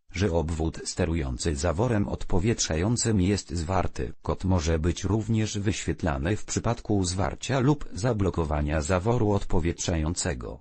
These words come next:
System ewap wykorzystuje ten zawór odpowietrzający do kierowania oparów paliwa ze zbiornika paliwa do pochłaniacza węgla lub kolektora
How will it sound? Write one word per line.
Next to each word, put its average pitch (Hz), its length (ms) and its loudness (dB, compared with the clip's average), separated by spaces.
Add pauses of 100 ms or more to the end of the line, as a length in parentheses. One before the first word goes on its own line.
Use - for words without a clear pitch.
System 95 460 0
ewap 73 400 0
wykorzystuje 104 760 0
ten 80 280 0
zawór 87 380 -2
odpowietrzający 98 1040 0
do 90 180 2
kierowania 107 640 0
oparów 90 520 -2
paliwa 78 420 0
ze 87 160 0
zbiornika 82 680 0
paliwa 110 500 0
do 90 180 2
pochłaniacza 101 720 0
węgla 73 500 0
lub 85 240 -2
kolektora 85 680 -2